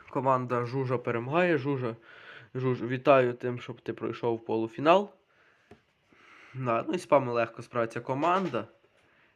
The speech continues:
То я дещо скажу, але, Дейв, не розстраюйся. По-перше, ти вже чемпіон в одному з моїх турнірів. Як мінімум в одному, я не пам'ятаю, в декількох. Тому не розстраюйся, і ще був чемпіон, може, ще раз станеш чемпіоном.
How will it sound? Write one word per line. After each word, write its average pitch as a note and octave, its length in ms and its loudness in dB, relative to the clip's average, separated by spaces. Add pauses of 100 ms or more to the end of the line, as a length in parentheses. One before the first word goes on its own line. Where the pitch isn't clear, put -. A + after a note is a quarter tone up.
(200)
То C3 60 -4
я B2+ 140 0
дещо B2+ 260 -6
скажу, C#3 420 0
але, C3+ 360 6
Дейв, B2 280 0
не A#2+ 140 -4
розстраюйся. E3+ 800 0
По-перше, C3 460 -2
ти A#2+ 140 -6
вже D3+ 220 0
чемпіон E3+ 400 0
в D#3 80 -4
одному D#3 260 -4
з - 80 -20
моїх D3 140 -4
турнірів. C#3+ 560 -2 (100)
Як B2+ 160 -4
мінімум C3 300 -4
в B2 60 -10
одному, B2 320 -6
я A#2+ 80 -8
не A#2 100 -10
пам'ятаю, A#2 480 -6
в A2 80 -10
декількох. A#2 560 -6 (600)
Тому A#2+ 320 -4
не A2+ 140 -4
розстраюйся, E3+ 600 0
і A#2+ 140 -2
ще B2+ 160 -4
був A2+ 220 -2
чемпіон, D3 340 -2
може, A#2 180 -4
ще D3 160 2
раз D#3 120 -6
станеш C#3 320 -10
чемпіоном. B2 480 -8